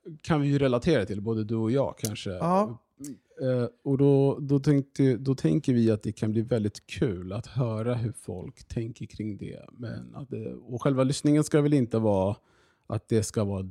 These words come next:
Speaker 1: dödsallvarligt,
Speaker 2: Nej.
Speaker 1: men, men att det ska vara lite, det ska vara informativt med, liksom, en komisk touch.
Speaker 2: Ja. Lite,
Speaker 1: Mm.
Speaker 2: alltså, ha, vi fortsätter att ha våra funderingar här. Vi talar
Speaker 1: Mm.
Speaker 2: inte om hur det är,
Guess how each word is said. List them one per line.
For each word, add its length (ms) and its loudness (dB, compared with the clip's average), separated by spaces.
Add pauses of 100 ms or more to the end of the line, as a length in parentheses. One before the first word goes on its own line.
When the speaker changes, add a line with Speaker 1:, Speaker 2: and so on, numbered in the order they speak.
(100)
Speaker 1:
dödsallvarligt, 1300 -6
Speaker 2:
Nej. 140 0
Speaker 1:
men, 240 -4
men 160 -4
att 140 -8
det 100 -6
ska 180 -10
vara 220 -6
lite, 680 -10
det 120 -8
ska 140 -4
vara 140 0
informativt 1120 0
med, 400 -4
liksom, 220 -12
en 60 -10
komisk 640 -10
touch. 360 -14 (160)
Speaker 2:
Ja. 160 -10 (200)
Lite, 360 4
Speaker 1:
Mm. 200 0
Speaker 2:
alltså, 240 4 (440)
ha, 240 4
vi 200 4
fortsätter 460 2
att 60 8 (220)
ha 120 8
våra 220 10
funderingar 640 6
här. 120 6
Vi 100 6
talar 220 6
Speaker 1:
Mm. 100 8
Speaker 2:
inte 120 6
om 140 8
hur 100 10
det 60 10
är, 260 4